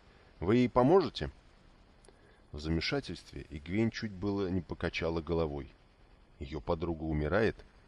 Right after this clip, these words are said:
Авиенда говорит так робко, будто просит одолжить ей миску ячменной муки. Поразмыслив, Найниф ответила: "Я помогу ей,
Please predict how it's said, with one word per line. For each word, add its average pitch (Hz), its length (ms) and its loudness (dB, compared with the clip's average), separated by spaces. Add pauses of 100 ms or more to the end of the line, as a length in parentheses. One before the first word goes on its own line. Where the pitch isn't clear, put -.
(500)
Авиенда 104 440 2
говорит 110 460 4
так - 200 0
робко, 104 360 0
будто 101 420 -4
просит 113 480 -4
одолжить 107 520 -2
ей 104 100 -2
миску 110 380 0
ячменной 107 580 0
муки. 110 420 -4 (1600)
Поразмыслив, 85 640 0
Найниф 131 400 4
ответила: 80 580 -4 (640)
"Я 127 180 0
помогу 87 440 -2
ей, 87 260 -2